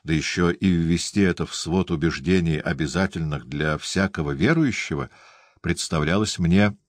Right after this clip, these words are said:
не благочестивым мечтанием, но свидетельством умственного расстройства. В тот вечер мы не имели возможности вернуться к этой теме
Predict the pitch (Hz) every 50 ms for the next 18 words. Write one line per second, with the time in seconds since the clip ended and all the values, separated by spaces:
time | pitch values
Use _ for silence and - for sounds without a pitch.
0 | _ _ _ - - - - - - _ - 90 87 92 120 156 170 160 165 170
1 | 156 151 151 - - 151 143 - - - - 127 123 110 110 104 101 101 95 98
2 | 98 - - - - 98 90 82 78 76 71 67 65 62 - _ _ _ _ -
3 | _ - 78 80 87 90 - - - - 82 80 73 95 120 - 117 110 - -
4 | - 98 101 98 95 92 - _ _ - 98 120 143 160 160 - - - - 135
5 | 131 127 127 127 123 123 120 117 110 117 110 - - - - - 85 76 67 -
6 | - - _ - - - _ _ _ _ _ _ _ _ _ _ _ _ _ _
7 | _ _ _ _ _ _ _ _ _ _ _ _ _ _ _ _ _ _ _ _
8 | _ _ _ _ _ _ _ _ _ - - 170 185 - 165 185 196 190 - 170
9 | 147 139 156 165 160 156 - - 117 131 131 131 156 175 156 139 120 117 104 98
10 | 98 107 104 92 87 90 85 - - - 92 87 95 95 95 95 90 - - -
11 | - - 87 82 - 85 85 - - - 80 71 67 65 62